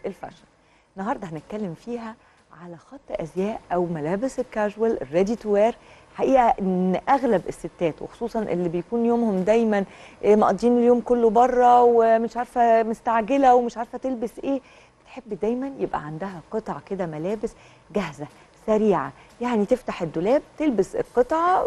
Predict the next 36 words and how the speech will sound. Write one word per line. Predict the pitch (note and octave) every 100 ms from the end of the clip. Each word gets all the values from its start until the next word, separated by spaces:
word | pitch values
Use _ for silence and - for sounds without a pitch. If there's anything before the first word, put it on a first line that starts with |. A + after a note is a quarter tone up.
| -
يا | B3+
دوبك | C4+ A#3+ A3+
تحط | - B3 -
عليها | F#3 G#3+
الشنطة | F#3+ - A#3+ C4 C4
والجزمة | A3 F#3+ D4+ F4 E4+ - - -
وتنزل | A3+ C4 B3+ G3 F3
جري، | E3 D3 D3 _ - - -
وكمان | A#3 G#3 F3+ G3+ C#4 E4
ما | G3+
تشيلش | E3 A3 G#3 -
هم | D#3+ F#3 F3+
الجو | D3 G3 B3+ D4+ B3
سواء | - D#3+ -
كان | - D3 -
حر | G#3 G3+
ولا | E3+ D3 D3 C#3+ C#3+ -
كويس، | F#3+ A#3 C4 A#3 F#3+
يعني | D3
زي | D3
الحمد | D#3+ - F#3+ F#3
لله، | F#3
الحمد | G3 F3+ - A3 G3
لله | F#3
إن | G3+
الجو | F#3 E3 F#3+
اتحسن | - G3+ G3 E3+ E3
شوية، | G3 A#3 D4+ E4 - - - - -
عشان، | F#3+ - B3 C#4 A#3+ -
آه، | D#3+ D#3 D3 C#3+ C#3
في | -
الغالب | F3+ E3 F3+ B3+
الموديلات | - E3+ D3 D#3 F#3+
دي | F#3 G#3
بتكون | F#3 - - G#3
بتتميز | F3 - - D#3+ F#3+ F#3+